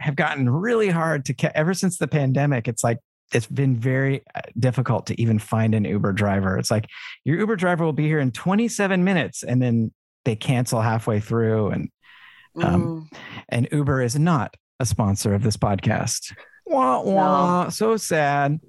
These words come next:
Speaker 1: Judge Budge spoke up and dissented. Judge Budge's dissent focuses on how weak the connection is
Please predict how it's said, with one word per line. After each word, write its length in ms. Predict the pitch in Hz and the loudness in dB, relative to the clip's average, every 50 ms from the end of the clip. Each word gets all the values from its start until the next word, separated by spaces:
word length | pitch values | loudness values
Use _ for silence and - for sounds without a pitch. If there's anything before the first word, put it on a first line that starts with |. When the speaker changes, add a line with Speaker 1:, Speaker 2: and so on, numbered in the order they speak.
| _ - 135 | _ -12 -4
Speaker 1:
Judge 340 | - 240 262 262 196 175 135 | 0 2 2 2 2 0 2
Budge 680 | 196 196 196 160 135 127 127 127 117 120 - - - _ _ _ _ _ - | 2 2 2 2 2 0 0 0 0 -2 -2 -4 -8 _ _ _ _ _ -8
spoke 360 | - - - 190 165 151 - | -6 -2 0 0 2 2 2
up 180 | 165 151 - | 0 0 2
and 100 | 160 151 | 2 2
dissented. 560 | 139 135 - - 156 143 131 - 127 113 107 110 | 2 2 2 2 2 0 2 2 2 0 0 0
Judge 320 | - 147 139 123 117 - | 0 0 0 -2 -2 -4
Budge's 460 | - 147 147 143 120 143 139 131 117 - | -2 0 0 0 0 0 0 0 -2 -2
dissent 420 | - 123 - - 156 143 143 127 - _ | -2 -2 0 0 0 0 0 0 -2 _
focuses 560 | - 220 220 - - 196 170 - 180 165 - - - | 0 0 0 0 0 -2 0 0 0 0 -2 -2 -2
on 640 | 156 147 139 135 135 131 131 131 123 123 123 123 123 _ _ _ - | -2 0 0 2 2 0 2 2 2 2 2 0 -2 _ _ _ -2
how 200 | - 185 175 160 | 0 2 2 2
weak 420 | 143 139 156 196 208 185 - - | 2 2 2 2 0 0 -2 -2
the 100 | 151 156 139 | -4 -2 0
connection 500 | - 156 147 139 139 131 - - 139 135 | 0 0 2 0 0 -2 -2 -2 -2 0
is 560 | 123 117 123 120 117 113 110 110 - - - | 0 0 0 0 0 0 0 -2 -2 -4 -6